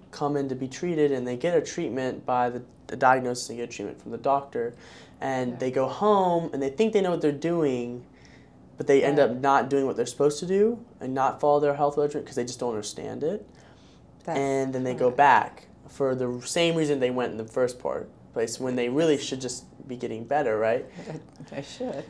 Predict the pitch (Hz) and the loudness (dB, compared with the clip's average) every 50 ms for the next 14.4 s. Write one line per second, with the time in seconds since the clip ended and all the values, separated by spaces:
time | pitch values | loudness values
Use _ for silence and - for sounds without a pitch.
0 | - - - - - 240 240 240 233 190 233 226 220 214 208 247 247 254 - - | -8 -4 2 10 12 12 12 12 12 12 12 10 10 10 8 8 6 4 4 -6
1 | - - - - - 180 180 165 180 190 165 180 202 220 220 220 - 143 127 120 | -6 -10 -10 -8 -6 -4 -4 -4 -4 -4 0 4 6 6 6 4 4 4 6 6
2 | 117 117 117 - - - - - - - - - 147 139 143 139 - 147 135 127 | 6 4 2 0 -4 -12 -18 -20 -20 -12 -6 -6 -4 -4 -4 -2 2 2 2 4
3 | 131 127 123 123 - - 135 127 120 120 - - - - - - - - 131 127 | 6 4 4 4 2 0 2 2 2 2 -2 -10 -20 -20 -20 -20 -18 -12 -4 -2
4 | 143 139 135 135 127 - - - - - 147 147 147 147 151 151 147 135 135 135 | 0 0 0 0 -2 -4 -6 -6 0 2 4 6 6 6 4 2 0 -2 -2 -2
5 | 135 135 131 131 127 127 131 123 123 127 - - 123 113 117 117 - 120 120 - | -2 -2 -2 -2 -2 2 4 4 4 2 2 0 0 0 0 0 0 -2 -2 -2
6 | 113 107 - - - 113 110 120 - - - 117 113 117 120 117 117 113 113 113 | -4 -4 -6 -4 -2 0 0 0 -2 -4 -6 -4 0 0 0 0 0 0 -2 -2
7 | 113 - 117 113 113 113 - 110 113 117 - - 120 127 139 156 170 165 147 135 | -4 -6 -8 -8 -8 -8 -8 -8 -8 -8 -8 -8 -8 -6 -4 -2 -2 0 0 -2
8 | 127 123 123 123 127 123 120 - - - 123 120 143 160 170 165 165 - - 131 | 0 -2 -2 -2 -2 -4 -6 -8 -8 -8 -6 -4 -2 -2 0 -2 -2 -4 -8 -8
9 | 113 113 110 - - 156 151 156 185 233 262 269 226 185 160 - 156 156 170 180 | -8 -8 -6 -6 -4 -4 -2 2 4 4 4 6 4 2 2 0 -2 -2 -2 0
10 | 196 202 190 160 147 - - - 156 170 190 175 156 143 156 170 147 127 139 127 | 0 0 2 0 0 -2 -2 -4 -2 0 0 0 0 -2 -2 -4 -4 -4 -2 -2
11 | 120 120 113 95 - - - - - - - - - 143 156 160 156 156 151 151 | -2 0 0 -2 -2 -6 -8 -10 -8 -8 -8 -4 -2 0 0 0 0 -2 -4 -6
12 | - - 131 123 120 117 117 113 117 - - - - 151 156 151 151 151 151 151 | -4 -4 -2 -2 -2 -2 -4 -6 -8 -10 -14 -12 -6 -2 0 0 0 2 4 4
13 | 139 135 135 - 143 131 135 127 120 123 123 123 123 120 - - - 131 123 120 | 4 4 2 0 -8 -8 -6 -6 -4 -4 0 2 2 2 2 0 0 2 4 4
14 | 120 117 117 117 - 123 117 - | 4 2 0 -4 -6 -8 -8 -8